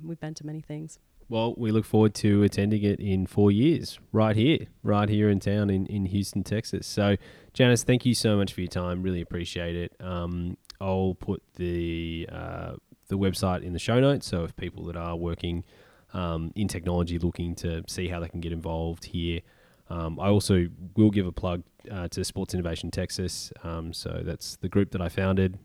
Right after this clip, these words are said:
Speaker 2: trying to be the, uh, association for the whole state and connect amazing stuff like what you're doing with the Houston,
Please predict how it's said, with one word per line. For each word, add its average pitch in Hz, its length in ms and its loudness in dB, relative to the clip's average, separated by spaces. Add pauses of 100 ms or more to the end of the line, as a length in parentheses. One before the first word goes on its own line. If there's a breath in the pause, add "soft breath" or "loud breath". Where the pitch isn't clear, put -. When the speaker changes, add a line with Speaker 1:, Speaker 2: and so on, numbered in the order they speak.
(120)
Speaker 2:
trying 90 340 0
to 87 140 -6
be 85 280 0
the, 85 320 -4 (460 soft breath)
uh, 92 60 -2
association 95 640 2
for - 80 -8
the 87 100 -4
whole 90 200 -2
state 87 420 -4 (300 soft breath)
and 87 280 -4
connect 87 420 -4
amazing 101 380 2
stuff - 420 -4
like 85 240 -6
what 87 140 -2
you're 85 120 -4
doing 85 320 -4
with 87 80 -8
the 85 80 -12
Houston, 85 440 -8